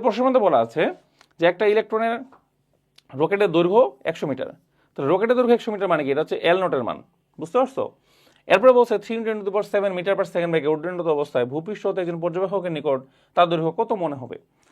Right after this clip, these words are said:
তাহলে কত মনে হবে? এই মনে হবে কথাটা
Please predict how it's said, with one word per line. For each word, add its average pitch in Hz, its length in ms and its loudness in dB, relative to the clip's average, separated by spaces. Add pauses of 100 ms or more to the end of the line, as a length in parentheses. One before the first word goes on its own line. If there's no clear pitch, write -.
(120)
তাহলে 202 240 0
কত 220 100 2 (180)
মনে 240 160 0 (100)
হবে? 143 180 0 (400)
এই 165 60 6 (220)
মনে 233 260 6 (140)
হবে 277 260 8 (480)
কথাটা 226 280 0